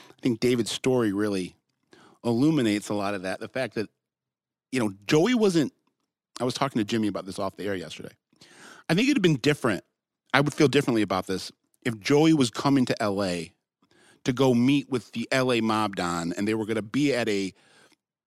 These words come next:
wedding where there was gonna be, or a, or a, a ceremony, a, where there was gonna be a lot of organized crime figures there congregating. But this was really just Joey going to a f-, his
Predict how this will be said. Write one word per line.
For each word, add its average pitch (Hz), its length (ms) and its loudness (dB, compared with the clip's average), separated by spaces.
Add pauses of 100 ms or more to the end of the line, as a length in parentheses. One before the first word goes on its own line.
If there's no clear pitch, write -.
(160)
wedding 135 580 2
where 113 80 0
there 117 140 -2
was 113 80 -4
gonna 120 120 -4
be, 110 220 -4
or 104 200 -2
a, 92 60 -8 (200)
or 110 220 -2
a, 92 260 -4 (240)
a 104 80 -6
ceremony, 117 600 0
a, 95 140 -6 (200)
where 127 160 -2
there 123 100 -2
was 113 60 -8
gonna 131 100 -4
be 120 80 -4
a 120 60 -2
lot 131 160 -2
of 113 100 -8 (220)
organized 117 480 0
crime 123 360 0
figures 95 420 -8
there 98 360 -4 (100)
congregating. 85 720 -6 (460)
But 175 80 2
this 277 180 0
was 190 240 0
really 220 260 2
just 165 220 2
Joey 165 400 2
going 147 380 2
to 139 220 0
a 117 80 0
f-, - 240 -14 (140)
his 120 220 -2